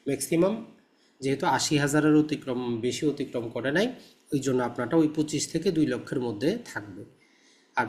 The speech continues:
চলতি হিসাব হইলে বলতেছে যে সর্বোচ্চ তিনশো টাকা, এটা প্রতি ছয় মাসে সর্বোচ্চ চলতি হিসাবে তিনশো টাকা করে ব্যাংক কেটে নিবে। এটা ছাড়া যদি আপনার স্পেশাল নোটিশ ডিপোজিট, যেটাকে এসএনডি যদি থাকে, সেক্ষেত্রে আপনার কি থাকবে,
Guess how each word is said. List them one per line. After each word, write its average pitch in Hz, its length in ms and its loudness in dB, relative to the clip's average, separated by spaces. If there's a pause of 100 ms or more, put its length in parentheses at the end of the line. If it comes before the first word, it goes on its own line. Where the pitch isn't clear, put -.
চলতি 180 320 6
হিসাব 175 380 6
হইলে 202 240 6
বলতেছে 151 480 2
যে 170 140 -2
সর্বোচ্চ 151 580 0 (180)
তিনশো 127 440 -4
টাকা, 107 400 -6
এটা 139 180 -2
প্রতি 185 360 0
ছয় 147 260 2
মাসে 127 380 0 (480)
সর্বোচ্চ 135 640 -2
চলতি 156 420 2
হিসাবে 151 340 -2
তিনশো 139 380 -2
টাকা 135 260 -2
করে 147 220 4
ব্যাংক 143 400 0
কেটে 139 260 0
নিবে। 104 280 -4 (560)
এটা 147 180 4
ছাড়া 196 340 4
যদি 165 320 6
আপনার 156 400 4
স্পেশাল 160 600 2
নোটিশ 139 460 0
ডিপোজিট, 135 640 0
যেটাকে 131 420 -2 (100)
এসএনডি 127 640 -2
যদি 120 280 -4
থাকে, 147 380 -4 (440)
সেক্ষেত্রে 127 580 -4
আপনার 139 260 -2
কি 139 160 -4
থাকবে, 113 380 -6